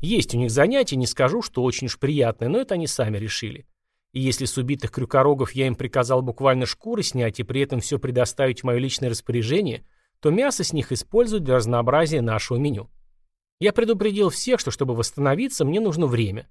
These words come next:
много времени. Пускай сразу будут готовы задержаться на этом месте минимум на декаду. К тому же двигаться дальше без защитных и просто боевых артефактов не стоит.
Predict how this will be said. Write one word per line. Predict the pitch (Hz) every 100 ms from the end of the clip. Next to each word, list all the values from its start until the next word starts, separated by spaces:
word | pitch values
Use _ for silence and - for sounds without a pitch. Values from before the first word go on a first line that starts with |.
| -
много | 214 214 110
времени. | 110 110 107 131 _ _ _
Пускай | 208 - 285
сразу | - 151 123 117
будут | 127 120
готовы | 127 139 254 226
задержаться | 127 120 113 170 202 131
на |
этом | 117 120 117
месте | 143 165 131
минимум | 117 117 117 123
на | 127
декаду. | 139 - 123 101 - - - _ _ _
К | -
тому | 139 143
же | 127
двигаться | 131 156 131 -
дальше | 120 147 156 -
без | 120
защитных | 104 123 - 202 - 110
и | 120
просто | - 151 -
боевых | 120 123 135 131
артефактов | 127 - - 208 - 160
не | 185
стоит. | 196 - 120 -